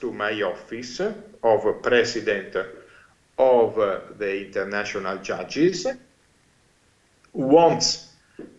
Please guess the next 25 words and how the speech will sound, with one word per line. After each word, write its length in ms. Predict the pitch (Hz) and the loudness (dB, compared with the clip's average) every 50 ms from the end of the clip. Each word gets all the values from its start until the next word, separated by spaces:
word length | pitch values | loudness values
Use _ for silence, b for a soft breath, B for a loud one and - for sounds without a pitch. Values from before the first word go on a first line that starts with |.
| _ - | _ -2
to 140 | 135 127 120 | 2 4 6
have 440 | 120 123 123 120 117 110 107 107 110 107 98 98 - - - - | 6 6 6 6 4 2 0 -2 -4 -6 -6 -6 -8 -14 -12 -10
a 100 | 110 113 | -10 -6
meeting 400 | 127 190 247 - - 120 113 95 | -4 -4 -6 -4 -6 -10 -10 -8
with 240 | 98 98 95 - 104 | -10 -10 -12 -12 -10
me. 420 | 95 92 90 107 156 190 - - - - _ _ _ _ _ _ _ _ _ _ _ | -8 -6 -6 -6 -6 -8 -12 -16 -20 -20 _ _ _ _ _ _ _ _ _ _ _
The 340 | - 107 107 117 107 95 - | -20 0 2 2 2 4 4
door 260 | 120 117 113 110 104 | 4 4 6 4 4
was 300 | 104 120 127 123 123 113 | 4 4 4 4 2 0
open, 500 | 92 90 87 85 - - 90 92 101 110 135 156 165 - - - - _ _ _ _ _ _ _ _ _ _ _ _ _ _ _ b b b b b b b b - | 0 0 -2 -2 -2 -2 -2 -2 0 0 0 0 0 -2 -6 -14 -20 _ _ _ _ _ _ _ _ _ _ _ _ _ _ _ b b b b b b b b -8
but, 460 | 131 143 160 160 143 131 - - - | -2 2 2 4 4 2 0 -6 -6
uh, 180 | 127 110 107 - | -6 -6 -6 -8
since, 440 | - - - 151 151 139 127 - 117 | -10 -12 -12 -10 -10 -10 -12 -12 -12
uh, 800 | 107 - - _ _ _ - 113 110 104 101 101 95 95 95 87 - - _ _ _ _ _ _ _ _ - | -12 -12 -14 _ _ _ -14 -10 -8 -6 -6 -6 -6 -8 -10 -10 -14 -18 _ _ _ _ _ _ _ _ -8
I'm 220 | - 113 113 117 120 | -6 -6 -6 -4 -4
not, 400 | 127 131 135 131 - - - 127 | -2 -2 -2 -4 -6 -6 -2 0
uh, 280 | 117 110 110 107 104 | 0 0 0 -2 -2
the, 440 | - 113 110 107 101 107 - - - - - - - - - 107 - | 0 -2 -2 0 -2 -4 -6 -8 -14 -18 -20 -20 -18 -16 -12 -2 2
I 100 | 113 113 | 2 4
was 260 | 117 120 120 117 120 | 6 4 4 2 2
not 300 | 127 139 139 - 120 113 | 2 0 0 0 0 2
born 320 | 131 131 131 123 107 117 | 4 6 6 6 4 2
the 300 | 113 110 104 - 117 107 | -2 -4 -2 -2 -2 -2
day 180 | - - 131 127 | 0 0 -2 -2
before, 800 | - 143 165 160 - - 110 101 92 92 101 123 139 143 143 | -2 -4 -6 -8 -8 -6 -4 -2 -2 -2 0 2 0 0 0